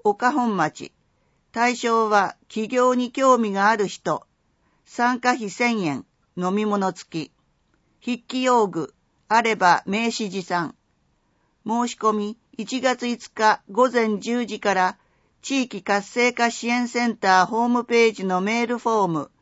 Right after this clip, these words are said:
またはファックス、住所、氏名、電話番号、セミナー名を明記で同センターへ、電話か、先着十二人。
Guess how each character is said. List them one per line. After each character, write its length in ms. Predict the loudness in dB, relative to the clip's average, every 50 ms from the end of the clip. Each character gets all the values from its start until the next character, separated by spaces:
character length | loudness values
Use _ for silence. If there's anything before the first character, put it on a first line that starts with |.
| _ _ -10
ま 200 | -6 -4 -4 -2
た 180 | 0 -2 0 2
は 240 | 2 2 2 2 -2 _ _
フ 80 | -2
ァ 20 | -2
ッ 20 | -2
ク 120 | -2 -4
ス、 300 | -8 -6 -8 -8 -8 -8 -10 _ _ _ _ _ _ _ _ _ _ _ _ -10
住 280 | -6 -2 -2 0 -2
所、 340 | -2 -2 0 0 0 -2 -4
氏 260 | _ -14 -10 -6 -4 -2
名、 380 | 0 0 0 0 0 -2 -4 -4
電 240 | -2 -2 0 0 0
話 120 | 0 0 2
番 300 | 2 2 2 2 2 0
号、 380 | 2 2 2 2 2 0 -4 _
セ 220 | -12 -4 0 0 2
ミ 140 | 2 2 2
ナ 220 | 2 2 2 2
ー 40 | 2
名 280 | 2 0 0 0 0
を 100 | 0 0
明 260 | 0 -2 -2 -2 -4 -4
記 160 | -4 -4 0
で 240 | 0 2 0 0 -2
同 260 | -2 0 2 2 2 0
セ 200 | 0 -2 -2 -2
ン 100 | -4 -2
タ 240 | 0 4 4 4
ー 80 | 4 4
へ、 220 | 2 -2 -4 -6 -10 _ _ _ _ _ _ _ -4
電 340 | -2 0 0 2 0 0 2
話 280 | 4 4 4 2 0 -4
か、 300 | -2 2 2 2 2 -2 _ _ _ _ _ _ _ _ _
先 320 | _ 0 2 2 2 2
着 360 | 0 0 -2 0 -2 -2 -4
十 240 | -2 -2 -2 -2 0
二 160 | 0 0 0
人。 240 | 0 -2 -2 -4 -8